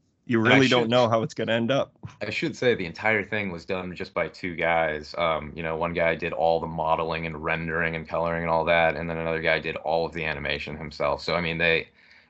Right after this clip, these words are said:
Speaker 2: was, like, a year process just for that.
Speaker 1: Crazy. What are those guys' names?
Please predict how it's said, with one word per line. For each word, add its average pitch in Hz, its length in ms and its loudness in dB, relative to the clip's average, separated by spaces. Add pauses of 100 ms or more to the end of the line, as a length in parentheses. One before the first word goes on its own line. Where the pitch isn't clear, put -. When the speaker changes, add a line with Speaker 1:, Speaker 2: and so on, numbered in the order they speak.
(100)
Speaker 2:
was, 80 120 -8
like, 82 160 0
a - 80 -2
year 80 320 -2
process 76 560 -4
just - 380 -8
for 78 120 -4
that. 73 400 0 (1120)
Speaker 1:
Crazy. - 560 -14 (380)
What 120 140 2
are 151 80 6
those 131 220 2
guys' 160 220 0
names? 208 360 0